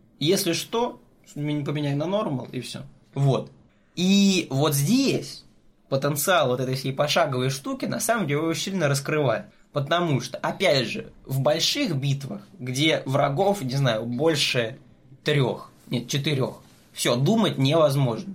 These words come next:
То есть ты опять, ты просто че-то ходишь в надежде, что не сдохнешь. Обычно работает примерно так. Но в более мелких сражениях, я пока учусь, я пока тупой, но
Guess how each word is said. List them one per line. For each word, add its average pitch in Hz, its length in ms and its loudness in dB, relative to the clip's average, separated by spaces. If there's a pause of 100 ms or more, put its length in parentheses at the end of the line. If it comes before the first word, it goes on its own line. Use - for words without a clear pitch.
То 127 60 -4
есть 127 160 -2
ты 156 60 4
опять, 151 340 0
ты 131 80 -2
просто 139 380 -2
че-то - 260 -6
ходишь 240 720 0 (260)
в 135 160 -2
надежде, 156 480 2
что 156 220 -2
не 156 160 -2
сдохнешь. 139 640 0
Обычно 147 420 2
работает 131 560 0
примерно 127 480 -2
так. 202 200 -10 (280)
Но 170 240 2
в 139 160 0
более 139 400 4
мелких 240 420 0
сражениях, 147 380 -2
я 151 100 0
пока 123 320 0
учусь, 127 560 -4 (220)
я 151 260 2
пока 135 340 0
тупой, 127 600 -4 (260)
но 170 480 2